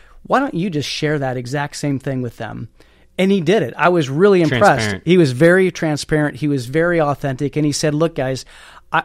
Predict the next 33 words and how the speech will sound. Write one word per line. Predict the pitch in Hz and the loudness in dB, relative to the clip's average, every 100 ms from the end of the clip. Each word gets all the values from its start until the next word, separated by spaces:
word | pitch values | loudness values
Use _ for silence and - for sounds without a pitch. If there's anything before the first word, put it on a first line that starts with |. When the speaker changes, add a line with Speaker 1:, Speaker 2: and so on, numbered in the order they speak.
| _ - | _ -10
Speaker 1:
we | 165 175 214 220 - | -2 0 0 -2 0
as | 165 151 | -2 0
a | |
leadership | 151 165 165 160 - | -2 -2 -2 -8 -6
team | 151 151 | -4 -2
have | 139 143 | -2 -2
articulated | 139 135 170 185 170 156 147 | -4 -4 -8 -2 0 0 0
these | 151 | -4
behaviors | 131 139 139 143 131 127 135 | -2 -4 -2 -2 -2 -6 -6
as | 127 | -8
fundamental. | - - 175 185 185 165 151 147 123 | -10 -2 0 0 0 0 0 -4 -6
They're | 131 | -6
foundational | - 156 151 147 165 - 180 160 | -4 -2 -2 0 0 -2 -6 -6
to | - | -2
our | 151 143 | -2 -4
success. | - - - 131 113 - - _ _ - - - | -8 -8 -6 -6 -8 -12 -18 _ _ -20 -20 -2
I | 156 190 | 2 2
will | 208 | 2
be | 185 190 | -2 -2
the | 151 | -4
first | - - 170 - - - | -6 -6 -6 -6 -12 -4
to | 156 | 0
admit | 151 135 135 120 - _ _ - | 2 0 -2 -6 -14 _ _ -6
that | 151 - | -6 -4
I | 151 170 190 | -2 0 2
may | 165 165 180 | 2 2 2
not | 160 147 - | 0 -2 -2
always | 151 156 143 143 123 | 0 2 2 -2 -4
live | 135 147 | -4 -2
up | 147 - | -2 -6
to | 131 | -10
those, | 120 110 - | -10 -10 -10
but | - 202 135 - - | 0 0 0 -6 -18